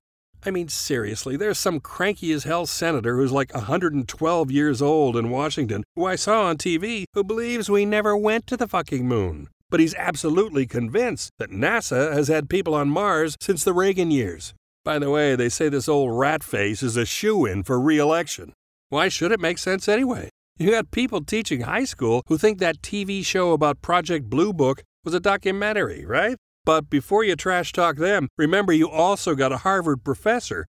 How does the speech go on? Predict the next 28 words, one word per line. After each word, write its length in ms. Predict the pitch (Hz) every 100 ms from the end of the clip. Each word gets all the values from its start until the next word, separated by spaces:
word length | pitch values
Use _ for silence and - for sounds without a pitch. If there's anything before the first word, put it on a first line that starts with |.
| -
who 100 | 156
thinks 240 | 190 -
a 80 | 165
rock 480 | 156 180 202 175 127
named 380 | 127 147 156
after 280 | 156 147 151
some 400 | 127 156 143 131 - _ _
half-naked 800 | - 165 170 151 143 165 165
Hawaiian 540 | 131 131 143 196 180 117
dude 360 | 110 107 131
is 120 | 135 127
a 100 | 127
spaceship. 800 | - - 208 220 - 98 80 - _ _ _
And 340 | 190 226 202
you 60 | 156
got 200 | 147 143
Jeff 300 | 113 160 190
freaking 640 | - - 180 185 139 98 87
Bezos, 640 | 135 214 175 123 151 - _
who 80 | 151
built 200 | 196 190
a 80 | 156
spaceship 800 | - - 190 220 - - 131
that 120 | - 160
looks 180 | 185
like 80 | 180
a 80 | 139
dick. 540 | 104 104 190 165 -